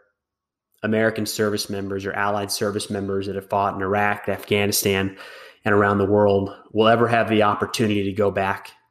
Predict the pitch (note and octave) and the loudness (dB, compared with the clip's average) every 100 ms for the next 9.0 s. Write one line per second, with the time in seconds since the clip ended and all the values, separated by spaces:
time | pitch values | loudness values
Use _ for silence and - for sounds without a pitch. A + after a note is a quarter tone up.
0 | _ - G2 G2+ G2+ G2 F#2+ G2 G2 - | _ -10 0 0 0 -4 -2 0 0 -2
1 | F#2 F#2 G#2 _ _ _ _ _ _ _ | -4 -6 -10 _ _ _ _ _ _ _
2 | _ _ - A2 G2 F#2+ F#2+ G2+ A2 G#2+ | _ _ -6 0 0 0 -4 -2 -2 -2
3 | G#2+ G#2 - - F#2+ G2+ G#2+ G#3+ - F#2+ | -2 -4 -4 -10 -4 -2 -2 -2 -2 0
4 | F#2 F#2 F#2 F#2+ - G2 F#2 F2+ G2 G2 | 0 -2 -2 -4 0 0 0 -4 -6 -4
5 | - - _ _ _ _ _ _ _ _ | -6 -8 _ _ _ _ _ _ _ _
6 | _ - F#2+ - G#2+ G#2 - G#2 G#2+ G2 | _ -6 -2 2 4 2 0 2 2 2
7 | E2+ - G2 F#2 G2+ G2 F#2+ F#2 - F#2+ | -2 -10 -10 -4 -2 -2 -6 -6 -6 -8
8 | F#2+ - G2+ G2 F#2+ F#2+ G2 F2+ F2+ | -6 -4 -2 -2 -4 -6 -8 -10 -12